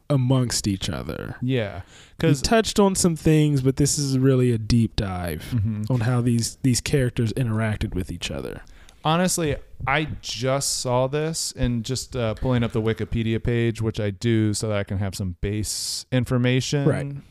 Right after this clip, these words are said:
Speaker 2: to, to refer to.
Speaker 1: Right.
Speaker 2: I had never heard this while watching the show. I just kind of like it, is apparently that when Joss Whedon pitched the show,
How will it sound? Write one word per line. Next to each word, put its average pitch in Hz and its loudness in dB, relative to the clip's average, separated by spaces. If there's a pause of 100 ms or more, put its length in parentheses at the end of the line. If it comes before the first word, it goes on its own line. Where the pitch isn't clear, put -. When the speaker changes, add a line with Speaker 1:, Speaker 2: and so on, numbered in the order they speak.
(120)
Speaker 2:
to, 127 -2
to 135 0
refer 135 2
to. 170 2
Speaker 1:
Right. 95 -2 (260)
Speaker 2:
I 135 4
had 139 2
never 143 2
heard 139 2
this 120 -2
while 113 2
watching 113 0
the 107 -2
show. 123 0
I 117 -2
just 117 -6
kind 120 -4
of 90 -6
like 101 -6
it, 147 -2 (560)
is 139 0
apparently 143 0
that 123 2
when 113 0
Joss 113 0
Whedon 110 -2
pitched - 0
the 127 -2
show, 92 0